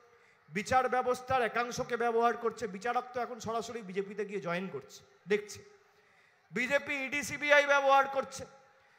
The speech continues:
বিজেপি ইলেকশন কমিশনকে ব্যবহার করছে, আধা সামরিক বাহিনীকে ব্যবহার করছে, তাও হারছে।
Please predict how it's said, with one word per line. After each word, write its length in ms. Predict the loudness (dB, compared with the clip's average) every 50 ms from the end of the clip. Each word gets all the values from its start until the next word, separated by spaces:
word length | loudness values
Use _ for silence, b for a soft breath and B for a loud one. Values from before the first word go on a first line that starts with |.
| b b -10
বিজেপি 460 | -6 -4 0 2 0 0 0 -2 -4
ইলেকশন 460 | -4 2 4 4 4 6 4 4 4 4 2
কমিশনকে 540 | 2 2 2 2 0 0 0 0 0 4
ব্যবহার 380 | 6 8 8 10 10 10 10 10
করছে, 380 | 8 6 4 4 2 -2 -8 -8 -8 -12 -18 -20 b b b b b -2
আধা 300 | 0 2 4 4 2 2
সামরিক 480 | 0 -2 -2 0 0 0 0 -2 0 2
বাহিনীকে 440 | 4 4 4 4 0 -2 -4 -2
ব্যবহার 360 | -2 -2 0 0 0 0 0 -2
করছে, 300 | -4 -6 -6 -6 -8 -8
তাও 300 | -4 0 2 4 6 6
হারছে। 420 | 4 4 0 -2 -6 -10 -14 -16